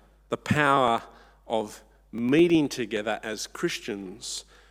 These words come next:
especially in a world like Cambodia, where everybody wants you to become a Buddhist again. Anyway,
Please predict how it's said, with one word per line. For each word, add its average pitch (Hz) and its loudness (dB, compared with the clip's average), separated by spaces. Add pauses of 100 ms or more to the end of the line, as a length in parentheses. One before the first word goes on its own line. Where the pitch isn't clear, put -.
(120)
especially 190 -2
in 139 2
a 131 2
world 139 4
like 135 0
Cambodia, 123 2 (360)
where 131 0 (100)
everybody 156 2
wants 139 -2 (220)
you 127 -4
to - -10
become 143 -2
a 131 0
Buddhist 165 2
again. 98 -10 (1500)
Anyway, 127 2